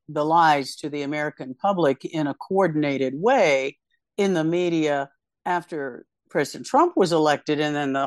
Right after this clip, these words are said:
whole, the whole <clears throat> Russia dossier and all of these attacks, constant attacks on President Trump,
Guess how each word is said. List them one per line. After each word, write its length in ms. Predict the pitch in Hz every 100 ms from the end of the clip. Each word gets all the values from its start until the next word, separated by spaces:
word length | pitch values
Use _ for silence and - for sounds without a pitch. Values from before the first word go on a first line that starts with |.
| 139
whole, 420 | 156 139 135 131 _ _ _ _ _ _ _ _ _ 339 254 -
the 140 | 196
whole 680 | 196 220 180 156 147 127 - _
<clears throat> 80 | 170
Russia 720 | 175 165 165 165 156 165 143
dossier 880 | 139 147 160 165 - 160 151 143 143
and 140 | 139
all 280 | 147 151 151
of 100 | 135
these 240 | 147 135 131
attacks, 720 | - - 185 156 - - - -
constant 540 | 226 - - 151 - -
attacks 680 | 147 170 143 - - - - _ _ _ _
on 220 | 165 147
President 480 | 131 143 127 131 113
Trump, 320 | - 147 131